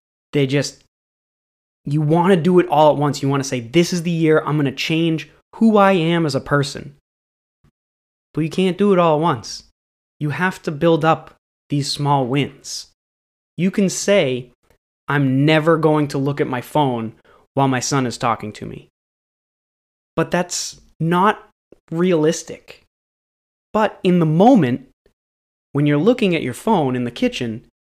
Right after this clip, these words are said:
and your son comes up to you to ask you for something, you can choose in that moment to put the phone down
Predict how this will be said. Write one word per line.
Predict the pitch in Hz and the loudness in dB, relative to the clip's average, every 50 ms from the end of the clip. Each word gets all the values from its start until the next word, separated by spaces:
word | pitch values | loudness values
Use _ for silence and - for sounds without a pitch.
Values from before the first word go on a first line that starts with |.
| _ _ _ | _ _ _
and | - 139 | -4 -2
your | 139 | -2
son | 135 - 185 180 175 165 | 0 2 2 2 2 0
comes | - 151 139 135 165 | -2 -2 -2 0 0
up | 214 226 - | 0 -2 -2
to | - - 127 | -6 -8 -6
you | 117 117 | -6 -6
to | 113 113 - - | -6 -6 -4 -2
ask | 185 226 233 - - - | 0 0 0 -2 -4 -6
you | 135 | -6
for | 110 123 117 | -4 -4 -6
something, | - - 117 117 - - 110 107 123 139 - _ _ _ _ _ _ _ _ _ _ _ _ - | -6 -6 -8 -8 -8 -10 -10 -10 -12 -14 -16 _ _ _ _ _ _ _ _ _ _ _ _ -4
you | 151 196 208 | -2 0 2
can | - 262 240 | 2 2 2
choose | - - - 240 233 208 190 | 2 2 0 0 0 2 0
in | 190 180 | 0 0
that | 165 151 135 | 0 0 0
moment | 143 175 208 202 156 131 - | 0 0 0 0 0 -2 -6
to | - - | -8 -12
put | - - 175 - | -6 -6 -6 -4
the | - 143 | -6 -8
phone | - - 165 156 151 139 127 | -4 -2 0 0 2 0 0
down | 127 139 135 123 110 107 110 110 127 | 0 0 -2 -2 -4 -6 -8 -12 -14